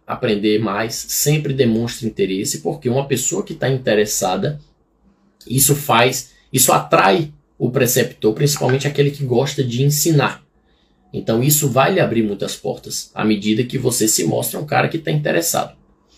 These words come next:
Outra coisa que eu acho muito importante na questão do interesse, muito mais do que interesse em querer saber, é, é, coisinhas filigranas, epônimos, anatomia, é você ter interesse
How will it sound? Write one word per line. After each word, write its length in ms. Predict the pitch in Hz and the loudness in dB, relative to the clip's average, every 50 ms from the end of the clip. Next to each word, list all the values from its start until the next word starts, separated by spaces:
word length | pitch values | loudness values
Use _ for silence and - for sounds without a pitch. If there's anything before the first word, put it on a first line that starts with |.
| _ - - - - - - - - - - - - - - _ _ _ _ | _ -20 -20 -20 -20 -20 -20 -20 -20 -20 -20 -20 -20 -20 -20 _ _ _ _
Outra 260 | - 170 170 202 185 | 6 8 8 8 6
coisa 220 | 151 165 165 160 156 | 6 6 6 6 6
que 60 | 151 | 4
eu 40 | 147 | 4
acho 260 | 147 - - 143 127 123 | 2 2 0 -4 -4 -2
muito 420 | 120 120 139 175 208 220 214 - | 2 4 6 8 8 6 6 2
importante 680 | 196 - 151 147 143 - 139 135 139 139 - 131 127 120 120 - | 0 0 0 0 2 2 2 0 0 0 -2 -6 -8 -8 -8 -6
na 140 | 131 123 127 | -4 -4 -4
questão 420 | 123 - 123 - - 131 127 127 | -4 -4 -6 -4 -2 -2 -2 2
do 100 | 123 139 | 4 4
interesse, 800 | 160 175 160 - - 165 143 135 135 127 127 - - - - - - _ _ _ | 4 4 4 2 0 4 4 4 4 4 2 -2 -6 -8 -10 -16 -20 _ _ _
muito 340 | - - 131 143 147 - 135 | -4 -2 0 0 0 0 0
mais 240 | 110 107 110 123 123 | 0 2 0 0 0
do 120 | 127 117 | -2 -4
que 120 | 117 - 131 | -4 -4 -4
interesse 720 | 127 120 - 120 110 107 113 120 117 - 117 107 101 110 | -4 -2 0 2 4 4 4 4 2 -2 -4 -4 -6 -6
em 80 | 110 104 | -8 -8
querer 320 | 98 - 107 98 98 101 | -6 -4 -4 -2 -2 -2
saber, 560 | - - 113 95 90 - 101 101 104 98 - _ _ _ _ _ _ _ - | -2 -2 -2 -2 0 0 -2 -2 -2 -4 -6 _ _ _ _ _ _ _ -6
é, 320 | - - - - 90 87 | -4 -4 -4 -4 -4 -4
é, 20 | 82 | -4
coisinhas 640 | - - - 110 107 101 98 110 117 117 113 - - | -4 2 4 6 6 6 4 2 0 0 0 0 -2
filigranas, 920 | 117 107 107 - - 110 113 113 117 113 110 107 104 101 - - - - _ _ | -2 -2 0 -2 0 0 0 2 2 2 0 0 0 0 -2 -4 -6 -12 _ _
epônimos, 680 | - 101 - - - - 127 127 127 123 120 120 117 113 | -6 -6 -6 -4 2 4 6 6 6 4 2 2 2 0
anatomia, 680 | 110 107 107 104 - 107 107 113 117 123 143 147 147 - _ _ _ _ _ | 0 0 -2 -2 -2 0 0 2 4 4 4 2 0 -6 _ _ _ _ _
é 140 | - 107 107 | -2 -2 0
você 380 | 113 120 110 - - - 117 | 0 -2 -4 -4 -2 -4 -4
ter 160 | 117 - 123 | -4 -4 -4
interesse 800 | 123 117 117 - 98 92 92 98 110 135 147 147 - - 156 147 | -6 -4 -2 0 0 0 2 2 2 2 2 0 -2 -4 -6 -10